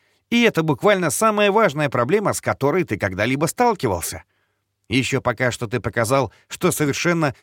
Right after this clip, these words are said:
не способен эффективно решать проблему с коллективной и распределённой ответственностью.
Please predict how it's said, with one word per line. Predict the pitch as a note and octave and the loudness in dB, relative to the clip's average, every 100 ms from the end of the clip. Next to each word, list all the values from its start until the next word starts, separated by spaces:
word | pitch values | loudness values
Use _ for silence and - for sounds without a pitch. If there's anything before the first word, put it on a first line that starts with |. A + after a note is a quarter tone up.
| - | -4
не | G#3 D4+ | -2 -2
способен | - F3 - G3+ F3 D#3+ | 0 0 2 2 4 0
эффективно | D3 C#3+ - F3+ D3+ | 0 -2 0 0 0
решать | C3 E3 D3+ | 0 0 0
проблему | B2+ A2+ D#3+ F3+ A2 - - | 0 0 2 2 0 -4 -14
с | - | -2
коллективной | G3+ E3 - G#3+ E3+ G#2 - | 0 0 0 -2 0 -2 -6
и | - A3 | -2 0
распределённой | F#3+ - G3 D#3+ E3 E3 D3+ C#3 | 2 0 -2 0 0 0 2 0
ответственностью. | C3+ D3 - G#2 F#2+ - | 0 -2 -2 -6 -6 -10